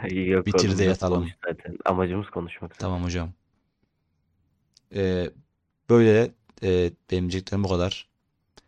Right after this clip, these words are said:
Speaker 2: O zaman kapatıyorum beyler. Ee, bizi dinlediğiniz için, izlediğiniz için çok teşekkür ederiz. Bir saati sonuna kadar dinleyen kim vardır bilmiyorum ama vallahi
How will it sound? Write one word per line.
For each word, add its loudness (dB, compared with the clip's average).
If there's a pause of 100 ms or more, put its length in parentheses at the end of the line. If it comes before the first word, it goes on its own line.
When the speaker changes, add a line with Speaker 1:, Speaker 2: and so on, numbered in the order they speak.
(320)
Speaker 2:
O -4
zaman 0
kapatıyorum -2 (180)
beyler. -6 (3750)
Ee, 2 (400)
bizi 0
dinlediğiniz 2
için, -4 (280)
izlediğiniz 2
için -4 (200)
çok -4
teşekkür -2
ederiz. -2 (420)
Bir -4
saati 0
sonuna -2
kadar -2
dinleyen 0
kim 0
vardır 0
bilmiyorum 0
ama -2 (1040)
vallahi 0